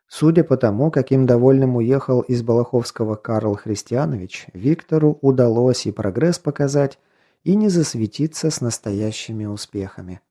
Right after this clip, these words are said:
С ходьбой было похуже. Ноги по-прежнему косолапили и подламывались. Нужно было в них мышцы наращивать. А мышцы — это такая штука, которая за две недели не вырастает.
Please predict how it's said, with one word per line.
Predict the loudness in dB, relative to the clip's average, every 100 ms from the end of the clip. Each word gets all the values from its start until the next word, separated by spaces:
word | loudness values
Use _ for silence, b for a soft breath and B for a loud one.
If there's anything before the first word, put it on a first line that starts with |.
| _ _ _ _ _ _ _ _
С | -4
ходьбой | 0 0 4 4
было | 4 2 0
похуже. | -2 -4 -4 -2 -4 -8 _ -6
Ноги | 0 2 2
по-прежнему | 0 0 2 2 2 0 -2
косолапили | -4 -4 -2 -2 -2 0 0
и | 0
подламывались. | 0 2 2 2 -2 -4 -4 -10 _ _ _ _ _
Нужно | -2 2 4 4 4
было | 4 4 4
в |
них | 2 -2 -4
мышцы | -2 -2 -4 -6 -4
наращивать. | -4 -2 -4 -6 -12 -14 -16 _ _ _
А | -10 -6
мышцы — | -4 -4 -4 -8 -10
это | -6 -4
такая | -4 -2 -2 -2
штука, | -4 -4 -4 -6 -10
которая | -6 0 2 4
за | 4 2
две | 2 2
недели | 0 0 2 2 0
не | 2
вырастает. | 4 2 0 -4 -2 -2 -4